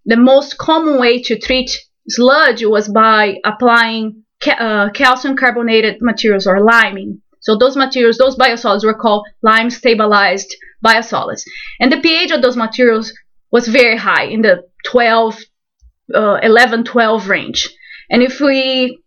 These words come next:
remember that we were applying to pastures, most of the pastures that we grow, the forages that we grow in Florida, uh, are warm season grass. They, they prefer a more acidic P H. So the recommended P H for most grasses are around five and a half.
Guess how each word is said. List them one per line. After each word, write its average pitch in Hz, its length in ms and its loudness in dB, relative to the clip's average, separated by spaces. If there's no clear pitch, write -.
remember 247 400 2
that 233 80 -2
we 240 140 -2
were 233 80 2
applying 247 380 0
to 247 140 -4
pastures, 269 840 0
most 277 240 2
of 277 80 0
the 254 80 2
pastures 247 540 0
that 226 160 2
we 226 100 0
grow, 233 440 2
the 208 120 -10
forages 247 460 2
that 226 140 0
we 226 120 0
grow 233 220 2
in 226 100 0
Florida, 233 520 2
uh, 214 420 2
are 202 560 2
warm 247 240 4
season 294 300 -2
grass. 269 320 6
They, 220 380 -4
they 233 160 2
prefer 285 580 2
a 247 100 -2
more 254 220 2
acidic 302 540 0
P 220 140 2
H. 185 500 -4
So 226 120 0
the 220 80 0
recommended 240 460 0
P 220 180 2
H 202 100 -2
for 208 200 0
most 233 280 0
grasses 214 400 0
are 190 120 0
around 208 300 -2
five 226 320 0
and 214 80 -4
a 196 60 -6
half. 202 340 -6